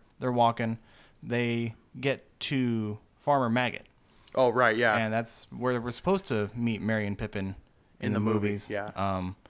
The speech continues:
Speaker 1: but they kinda go through there, and Frodo's pretty scared to go through his farm because apparently when he was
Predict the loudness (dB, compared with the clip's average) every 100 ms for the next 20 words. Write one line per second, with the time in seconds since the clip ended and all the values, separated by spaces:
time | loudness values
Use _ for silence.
0 | -20 _ _ -8 -2 2 2 0 0 0
1 | 2 0 0 0 2 2 2 2 4 2
2 | 2 -2 -8 -20 _ -20 _ _ _ -4
3 | -2 0 -2 -4 0 4 4 4 2 4
4 | 2 0 4 4 4 2 0 -2 -2 0
5 | 0 2 2 4 2